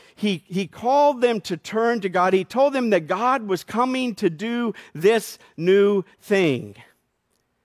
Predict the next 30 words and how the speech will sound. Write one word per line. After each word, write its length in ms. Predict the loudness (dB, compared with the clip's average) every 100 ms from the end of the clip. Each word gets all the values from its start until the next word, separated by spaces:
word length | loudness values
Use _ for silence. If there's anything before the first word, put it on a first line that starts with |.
| _ _ -2
And 220 | 2 4
yet, 400 | 4 4 2 0 _ -6
many 500 | 0 0 2 0 -2
people 600 | -4 -4 -4 0 2 0
failed 760 | _ 0 4 4 4 0 -2 -4
to 160 | -2
hear 840 | -2 -6 -6 -2 2 2 2 -2 -6 _ _ _ _ _
God. 480 | -10 -8 -8 -12 -18 _ _ _ -2
They 100 | -2
failed 320 | 0 0 0
to 80 | -2
hear 400 | -4 -4 -2 -2
his 280 | 0 -2 -2
message. 520 | -2 -2 -2 -8 -10 -16 -20 -4
They 200 | -2 -2
failed 480 | -2 -2 -2 -4
to 80 | -6
prepare 500 | -6 -8 -4 0 2
themselves. 1200 | 0 0 0 -2 -2 0 4 4 2 -2 -8 -18 _ _ _ -2
They 140 | 0
failed 440 | 0 0 0 -2
to 100 | -4
see 480 | -8 -8 -6 -2 -2
who 260 | -2 -4 -6
Jesus 580 | -6 -6 -6 -2 -2 -2
was 380 | 0 2 2
and 220 | -2 -4 -4
what 160 | -6
Jesus 640 | -6 -8 -8 -4 -2 -2 -4
was 580 | -4 -2 0 -2 -6